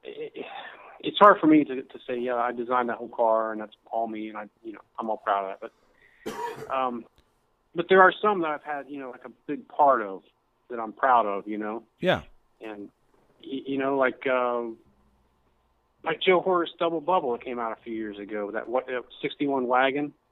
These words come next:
Speaker 1: It was, uh, it started as a dou-, a, a two-door bubble top.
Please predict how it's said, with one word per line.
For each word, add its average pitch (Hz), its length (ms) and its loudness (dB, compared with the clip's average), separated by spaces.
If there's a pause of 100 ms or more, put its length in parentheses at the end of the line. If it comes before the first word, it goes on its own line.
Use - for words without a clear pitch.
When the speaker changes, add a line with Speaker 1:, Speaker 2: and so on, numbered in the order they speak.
(160)
Speaker 1:
It 131 60 -8
was, 123 160 -8
uh, 120 500 -2
it 113 60 -14
started 127 340 4
as 120 120 0
a 117 80 -2
dou-, 127 260 0
a, 120 240 -2
a 110 40 -8 (240)
two-door 131 300 4
bubble 139 320 2
top. 104 400 0